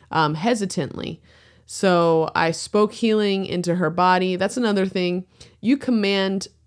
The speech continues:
pain to go. When you pray for somebody, uh, who is sick or, uh, hurt in their body or is filled with a demon,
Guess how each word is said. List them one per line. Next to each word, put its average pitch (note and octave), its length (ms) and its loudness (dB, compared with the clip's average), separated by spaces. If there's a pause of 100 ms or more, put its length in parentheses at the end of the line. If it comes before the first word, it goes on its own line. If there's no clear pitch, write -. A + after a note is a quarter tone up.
pain F3 280 0
to F3 120 -4
go. E3 380 -4 (560)
When F#3+ 180 2
you A#3 100 2
pray B3+ 220 2
for B3+ 160 -4
somebody, A3 800 -2
uh, E3+ 220 0
who F#3+ 200 0
is E3+ 140 -2
sick A3 460 -6 (480)
or, E3 560 2
uh, E3 200 0
hurt G3 300 0
in F#3+ 120 -4
their E3+ 140 -2
body F#3+ 520 0
or F3+ 280 0
is E3 180 -4
filled F#3+ 260 0
with F3+ 140 -4
a E3 60 -2
demon, G#3+ 540 -2